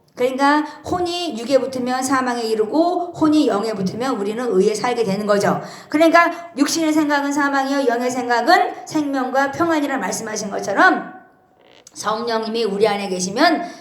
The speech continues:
생명에 이르고 영생에 이르고 우리 안에는 평안이 있다. 그러니까 정말 태풍이 몰아와도 정말 그, 정말 어떤 상황이 몰려와도 우리는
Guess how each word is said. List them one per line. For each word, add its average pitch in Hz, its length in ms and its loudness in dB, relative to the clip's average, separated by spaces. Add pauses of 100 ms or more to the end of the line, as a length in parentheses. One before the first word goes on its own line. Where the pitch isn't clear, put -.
생명에 285 580 0
이르고 254 560 4
영생에 247 480 -2
이르고 240 560 0
우리 220 140 -4
안에는 214 360 -8
평안이 285 840 0
있다. 208 540 -2 (220)
그러니까 262 320 2 (240)
정말 277 380 0
태풍이 311 440 0
몰아와도 247 680 2
정말 233 440 -2
그, 226 380 4 (200)
정말 202 480 -2 (200)
어떤 226 600 6
상황이 269 380 0
몰려와도 220 1500 4
우리는 285 600 4